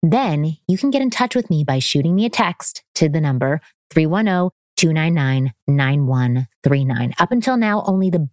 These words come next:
best clients of mine had personal access to me. But now, because so many guys ask my personal help regularly, I'm building a private texting community where I answer your questions, give you killer tips, and just make your dating life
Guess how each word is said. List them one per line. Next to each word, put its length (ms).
best 400
clients 440
of 80
mine 400
had 200
personal 440
access 400
to 120
me. 140
But 140
now, 380
because 240
so 320
many 180
guys 460
ask 340
my 140
personal 400
help 260
regularly, 540
I'm 180
building 400
a 120
private 560
texting 460
community 440
where 120
I 60
answer 320
your 160
questions, 500
give 140
you 120
killer 360
tips, 320
and 180
just 240
make 240
your 100
dating 340
life 220